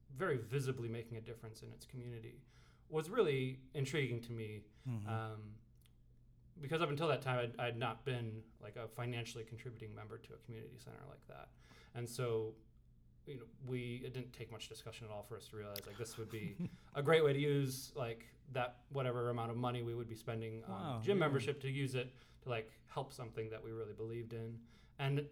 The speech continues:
Speaker 1: and just, like, after a few visits to Kingsley, it was really quickly obvious to me that this is something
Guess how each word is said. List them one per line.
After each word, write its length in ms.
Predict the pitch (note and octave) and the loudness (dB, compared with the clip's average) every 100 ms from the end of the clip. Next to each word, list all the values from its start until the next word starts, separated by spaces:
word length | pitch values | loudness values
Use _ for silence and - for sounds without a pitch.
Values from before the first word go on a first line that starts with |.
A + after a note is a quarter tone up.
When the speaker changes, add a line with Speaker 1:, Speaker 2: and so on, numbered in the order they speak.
| - | -6
Speaker 1:
and 140 | - D3 | -2 4
just, 240 | F3+ - | 4 4
like, 160 | - C3 | 0 2
after 240 | C3 - | 2 2
a 40 | C3 | -2
few 200 | C3+ B2 | -2 0
visits 320 | A2+ B2 - | 0 -2 -6
to 80 | B2 | -10
Kingsley, 360 | A#2+ A2 A2 | -8 -6 -4
it 60 | A2+ | -6
was 120 | B2 | -6
really 460 | A#2+ D#3+ E3 D#3+ C3 | -4 0 2 4 4
quickly 360 | C3+ C3 A#2 A2+ | 2 -4 -2 -2
obvious 420 | A2+ A#2+ B2+ - | -2 -4 -10 -10
to 100 | - | -10
me 120 | A2+ A#2+ | -8 -8
that 80 | - | -8
this 160 | C#3 C#3 | -8 -8
is 80 | B2+ | -8
something 480 | A#2+ A#2+ A#2 A#2 | -10 -8 -10 -10